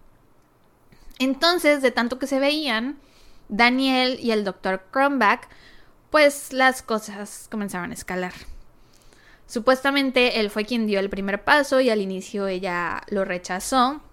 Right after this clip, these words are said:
pero eventualmente comenzaron una relación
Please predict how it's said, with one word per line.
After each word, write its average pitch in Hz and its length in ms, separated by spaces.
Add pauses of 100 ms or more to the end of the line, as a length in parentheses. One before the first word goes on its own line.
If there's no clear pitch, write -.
(120)
pero 269 500
eventualmente 208 800
comenzaron 180 540
una 175 180
relación 220 720